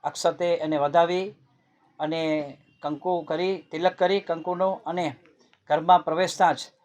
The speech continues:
સૌને એણે મીઠાઈ, મીઠું મોઢું કરાવી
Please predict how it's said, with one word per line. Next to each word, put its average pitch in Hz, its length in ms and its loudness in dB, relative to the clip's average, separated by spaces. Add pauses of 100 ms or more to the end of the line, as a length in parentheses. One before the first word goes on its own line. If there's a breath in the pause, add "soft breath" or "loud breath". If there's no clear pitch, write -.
(200)
સૌને 175 340 -2 (100)
એણે 170 180 -2 (400)
મીઠાઈ, 170 420 2 (180)
મીઠું 156 280 -6
મોઢું 165 240 -4
કરાવી 170 300 4